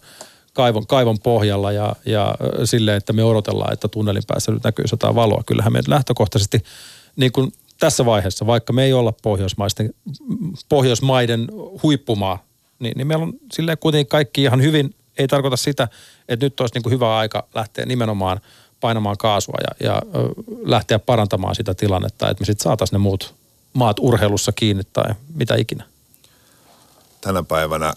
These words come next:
Speaker 2: kaksikymppinen seiväshyppäjä ja keihääheittäjä tai taitoluistelija tai ampumahiihtäjä, niin jos hän valitsee semmoisen ratkaisun, että hän haluaa koittaa, mihin rahkeet riittää urheilussa,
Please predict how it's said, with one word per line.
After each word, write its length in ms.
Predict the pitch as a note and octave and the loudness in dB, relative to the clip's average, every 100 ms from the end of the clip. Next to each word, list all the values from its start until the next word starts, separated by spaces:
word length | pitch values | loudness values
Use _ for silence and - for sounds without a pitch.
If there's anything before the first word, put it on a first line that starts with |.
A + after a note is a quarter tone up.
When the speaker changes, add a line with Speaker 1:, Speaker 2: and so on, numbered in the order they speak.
| - _ - | -8 _ -4
Speaker 2:
kaksikymppinen 880 | F2+ - - D#2+ C#2+ - D#2 D2 | -4 -2 -8 -10 -12 -12 -8 -6
seiväshyppäjä 880 | - F2 D#2 C2 - - - D2+ D2+ | -4 -4 -4 -6 -10 -14 -10 -6 -4
ja 120 | D2+ D2+ | -6 -8
keihääheittäjä 960 | - D#2+ D#2 D2+ D2 D2 C#2 - D#2+ D2 | -8 -8 -6 -6 -6 -8 -12 -12 -8 -6
tai 200 | D#2+ D#2 | -4 -6
taitoluistelija 1000 | - D#2 D2 C#2 C2+ C#2 - D2 C#2+ C2+ | -2 -2 -2 -6 -4 -6 -6 -4 -2 -2
tai 280 | - C2+ C#2 | 0 0 0
ampumahiihtäjä, 960 | D2 C#2+ C#2 C2+ D2+ C#2+ - D2 C2+ | -2 -4 -6 -6 -6 -8 -8 -6 -4
niin 120 | C#2 C#2+ | -4 -6
jos 140 | C#2+ | -4
hän 180 | F2 D#2 | -4 0
valitsee 680 | F2 D#2+ - - C#2+ C#2 - - - - _ _ _ - | 0 0 -4 -2 0 0 -4 -12 -20 -20 _ _ _ -10
semmoisen 460 | - E2 D#2 D2+ C2 - | -6 -4 -4 -4 -8 -2
ratkaisun, 380 | E2 D#2+ D#2 D#2 | 0 0 -2 -2
että 120 | - | -2
hän 80 | D#2+ | -2
haluaa 200 | D2+ D2 | -2 0
koittaa, 420 | F2 D#2+ - C#2+ | 0 -2 -4 -4
mihin 220 | D2+ D2+ | -2 0
rahkeet 420 | E2 D2 D2+ C#2 | 0 0 -2 -4
riittää 280 | D#2+ D2 C#2+ | -4 -4 0
urheilussa, 640 | D#2 D2 C2+ B1+ - - | 0 0 -4 -4 -4 -6